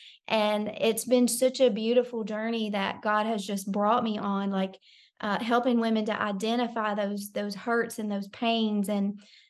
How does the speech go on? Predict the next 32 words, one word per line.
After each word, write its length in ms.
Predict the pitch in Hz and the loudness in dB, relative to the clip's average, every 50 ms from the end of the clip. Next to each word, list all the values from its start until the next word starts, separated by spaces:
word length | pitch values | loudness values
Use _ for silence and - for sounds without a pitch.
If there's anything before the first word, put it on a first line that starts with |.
| _ _ | _ _
um, 320 | - 214 214 208 208 208 196 - | -4 -2 0 0 0 0 0 0
and 180 | 226 226 220 | 0 0 2
being 320 | 208 233 240 254 254 240 240 | 4 4 6 6 4 4 2
authentic, 960 | - - 220 220 220 - - 254 262 247 247 247 233 196 196 - - - - _ - | 2 2 2 0 0 -2 0 0 2 2 0 0 -4 -4 -4 -4 -8 -12 -18 _ -8
you 140 | 226 214 | -4 -2
know, 240 | 208 202 196 196 196 196 | 0 0 2 2 0 -2
uh, 460 | 190 - - 208 202 202 202 - - - - | -2 -2 -2 0 0 0 -2 -4 -4 -4 -2
in, 140 | 220 220 214 | -2 -2 -2
in, 420 | - - 214 240 240 233 226 226 - | -2 -2 0 2 2 2 0 0 -2
and 180 | - 226 233 233 | 0 2 4 4
this 220 | 240 254 254 - | 4 4 2 0
is, 240 | 269 247 240 - - - | -2 -4 -4 -8 -10 -2
this 220 | 214 240 247 247 294 | 0 0 0 2 0
is 140 | 277 262 | -4 0
the 140 | - - 262 | 2 2 4
way 240 | 240 240 240 240 247 | 4 4 4 6 6
we 100 | 247 247 | 6 4
need 160 | 233 240 240 | 4 2 2
to 80 | 233 240 | 0 0
show 160 | 233 - 247 | 0 -2 -2
up 140 | 240 240 247 | -2 -2 -4
in 100 | 247 240 | -4 -4
our 80 | 214 214 | -4 -4
business 540 | 196 208 208 269 277 - 349 240 220 - - | -4 -2 -2 -2 -2 -6 -8 -10 -10 -10 -10
too, 400 | - 277 302 - - - - - - | -8 -6 -6 -6 -6 -8 -10 -8 -4
right? 340 | 208 214 240 294 330 339 339 - _ _ - - - - - _ _ _ _ | -2 0 0 0 0 0 -2 -6 _ _ -20 -20 -20 -20 -20 _ _ _ _
Um, 320 | 226 226 226 226 220 220 214 | -2 0 2 2 2 2 2
because 400 | 214 240 233 233 254 240 240 208 | 0 0 0 2 2 2 2 2
those, 400 | - 240 233 254 294 302 285 302 - - - | 2 4 6 6 4 4 -2 -6 -8 -8 -6
that 280 | 220 247 233 247 294 | -2 0 2 2 2
is 140 | 330 302 262 | 0 0 0
what 340 | 240 269 247 240 233 233 | 2 2 2 2 0 -2